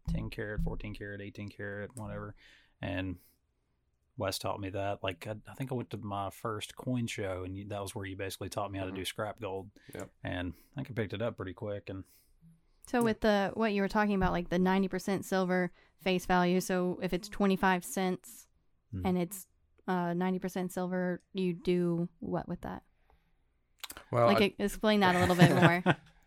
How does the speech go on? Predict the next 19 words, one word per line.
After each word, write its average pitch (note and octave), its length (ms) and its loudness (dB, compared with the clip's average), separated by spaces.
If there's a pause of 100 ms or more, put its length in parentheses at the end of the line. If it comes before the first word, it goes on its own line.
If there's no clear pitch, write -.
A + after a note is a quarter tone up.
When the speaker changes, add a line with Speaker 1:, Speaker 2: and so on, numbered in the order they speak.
(400)
Speaker 2:
So, D#3+ 120 0
like, D3 160 6
a B2+ 60 2
dollar's C3 420 4
worth G2 300 2
of - 140 -10
ninety, G2 200 2
it's - 160 -8
like - 140 -8
four G2+ 140 0
quarters. G#2+ 580 -2
Speaker 3:
Yeah. G2 200 0
Speaker 2:
It's G2 120 -8
gonna G2+ 160 -6
be F#2 100 -6
approximately F#2 800 -6 (680)
point G2+ 320 -12
seven F#2 560 -6
two F2+ 460 -4